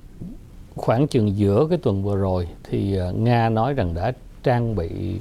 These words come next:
cái vũ khí mới, một loạt vũ khí mới cho Syria dưới chế độ của Assad hiện tại, và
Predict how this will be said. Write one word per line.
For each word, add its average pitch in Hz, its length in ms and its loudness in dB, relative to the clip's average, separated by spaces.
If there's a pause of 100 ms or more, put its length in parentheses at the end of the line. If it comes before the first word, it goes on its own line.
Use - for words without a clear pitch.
(100)
cái 135 160 2
vũ 110 340 0
khí 165 480 0 (120)
mới, 156 500 2 (640)
một 117 180 2
loạt 123 220 4
vũ 123 180 2
khí 156 180 0
mới 151 220 2
cho 131 180 -2
Syria 113 440 2 (560)
dưới 143 180 4
chế 147 200 2
độ 90 180 0
của 117 160 -2
Assad 123 380 0 (380)
hiện 107 280 -4
tại, 90 240 -4 (880)
và 98 720 2